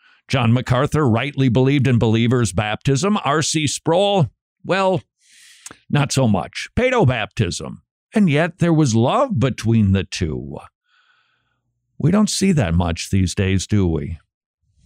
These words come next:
You disagree with me on anything, including social observations.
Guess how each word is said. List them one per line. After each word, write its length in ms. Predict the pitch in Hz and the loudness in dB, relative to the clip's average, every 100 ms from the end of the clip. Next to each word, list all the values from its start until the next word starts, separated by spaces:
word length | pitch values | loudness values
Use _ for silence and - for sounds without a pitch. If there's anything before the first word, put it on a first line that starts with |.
| _ _ _ - | _ _ _ -4
You 180 | 101 147 | 0 0
disagree 600 | 175 190 170 123 147 147 | 0 -2 -2 0 2 4
with 240 | 135 123 | 2 2
me 180 | 117 123 | 2 2
on 180 | 104 101 - _ | 2 0 -4 _
anything, 640 | 143 165 175 131 - 98 98 | -4 0 2 0 0 0 2
including 560 | 113 - 165 202 202 | 0 0 -2 0 0
social 560 | - - 160 - 147 139 | -2 0 0 0 -2 0
observations. 1300 | 123 117 - 120 104 98 110 107 - 71 - - | -2 -4 -2 -2 0 0 0 0 -4 -10 -12 -18